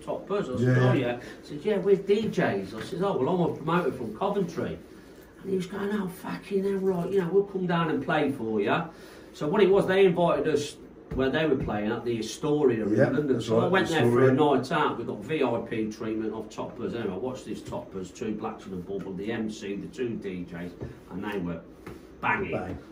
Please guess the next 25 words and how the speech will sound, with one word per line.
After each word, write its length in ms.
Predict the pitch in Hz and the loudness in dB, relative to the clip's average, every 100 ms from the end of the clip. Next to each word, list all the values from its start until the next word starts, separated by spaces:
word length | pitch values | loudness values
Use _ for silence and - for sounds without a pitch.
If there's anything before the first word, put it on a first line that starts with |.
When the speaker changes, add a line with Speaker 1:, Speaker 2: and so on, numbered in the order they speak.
| - | -10
Speaker 1:
So 180 | 135 131 | 0 0
I 40 | |
said, 180 | 131 131 | 2 2
"Listen, 320 | 190 - 123 | 2 0 0
why 180 | 135 - | 0 -2
don't 120 | 131 | -4
you 60 | - | -4
come 160 | 131 | -2
down, 280 | 123 117 107 | 0 -2 -4
Coventry?" 540 | 101 95 90 - 82 - - - | -6 -6 -6 -6 -8 -10 -16 -20
So 220 | - 107 110 | -12 -6 -2
we 140 | 147 | -2
put 300 | - 131 - | -2 -4 -6
Top 260 | - 139 - | -6 -6 -2
Buzz 200 | 120 117 | -2 -2
on 140 | 107 | -4
our, 240 | 104 101 - | -4 -4 -8
our 140 | 104 | -10
flyer 400 | - 117 110 107 | -8 -6 -4 -4
for 100 | - | -6
the 120 | 98 98 | -8 -10
Sky 340 | - 107 104 | -8 -6 -4
Blue 240 | 101 98 98 | -4 -4 -4
Connection. 720 | 98 101 101 - 101 87 85 - - - - - | -8 -8 -10 -12 -8 -8 -8 -12 -20 -20 -20 -10
Um, 540 | 90 95 95 92 87 | -6 -4 -4 -4 -6